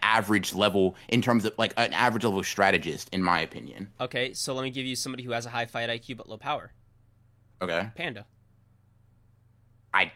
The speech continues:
Speaker 1: oh, I don't think Panda has a high fight I Q.
Speaker 2: I think he tries his fucking best, right? Like,
Speaker 1: I think he's, I think he might be, he might be slight, he
Speaker 2: li-,
Speaker 1: may
Speaker 2: like,
Speaker 1: be
Speaker 2: 'cause,
Speaker 1: slightly
Speaker 2: like,
Speaker 1: above
Speaker 2: his,
Speaker 1: average.
Speaker 2: his fight
Speaker 1: Maybe.
Speaker 2: with Mechamaru, he, he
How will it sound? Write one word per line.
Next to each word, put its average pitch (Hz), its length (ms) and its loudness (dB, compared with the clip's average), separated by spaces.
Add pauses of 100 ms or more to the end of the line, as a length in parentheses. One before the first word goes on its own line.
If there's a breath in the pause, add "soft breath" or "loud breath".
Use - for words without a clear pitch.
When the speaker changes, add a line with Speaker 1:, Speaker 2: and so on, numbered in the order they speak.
Speaker 1:
oh, 104 240 -2
I 82 80 2
don't 90 140 0
think 80 140 -12
Panda 76 180 -6
has 76 100 -8
a 80 40 -10
high 82 120 -6
fight 80 240 -6
I 62 60 -12
Q. 73 300 -14 (100)
Speaker 2:
I 131 360 -2
think 143 280 -8
he 131 140 -12
tries 139 420 -4
his - 240 -12 (240)
fucking 151 300 -14
best, 120 540 -6 (440 loud breath)
right? 131 300 0 (500)
Like, 139 240 0
Speaker 1:
I 160 80 6
think 208 160 4
he's, 208 240 6
I 165 80 4
think 190 160 6
he 175 140 8
might 127 200 10
be, 120 300 6
he 139 100 8
might 143 200 6
be 139 100 2
slight, 139 760 2
he 160 160 2
Speaker 2:
li-, 143 140 6
Speaker 1:
may 156 120 6
Speaker 2:
like, 160 140 8
Speaker 1:
be 131 60 4
Speaker 2:
'cause, 202 120 6
Speaker 1:
slightly 104 200 6
Speaker 2:
like, 95 140 4
Speaker 1:
above 90 100 4
Speaker 2:
his, 82 100 4
Speaker 1:
average. 76 140 -2
Speaker 2:
his 180 160 2
fight 175 140 2
Speaker 1:
Maybe. 190 280 6
Speaker 2:
with 156 100 2
Mechamaru, 147 580 -4
he, 135 140 -8
he 139 360 -10